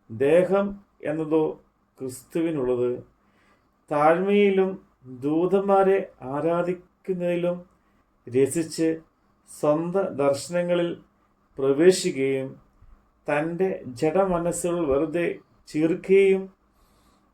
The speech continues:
തലയെ മുറുകെ പിടിക്കാതിരിക്കുകയും ചെയ്യുന്നവൻ ആരും നിങ്ങളെ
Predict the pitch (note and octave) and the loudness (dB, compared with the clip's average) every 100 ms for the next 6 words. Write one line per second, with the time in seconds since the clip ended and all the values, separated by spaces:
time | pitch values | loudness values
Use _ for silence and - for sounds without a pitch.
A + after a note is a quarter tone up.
0 | _ _ B2+ C3 D#3+ F3+ F#3 - B2+ C3+ | _ _ 0 2 4 4 4 2 -6 0
1 | D#3+ E3 F#3+ G3 - _ _ D3+ D#3 F#3 | 0 4 4 4 -2 _ _ -4 -2 2
2 | G3 G3+ F#3+ F#3 F3+ F3+ F3 E3 C#3+ C#3 | 4 4 2 2 2 2 -2 -6 -4 -2
3 | C#3+ C#3+ C#3 C#3+ - - A#2+ B2 C#3 D#3 | -2 0 0 -2 -6 -14 -8 -4 -4 -4
4 | - B2+ C3 C#3 C#3 | -8 -10 -8 -4 -2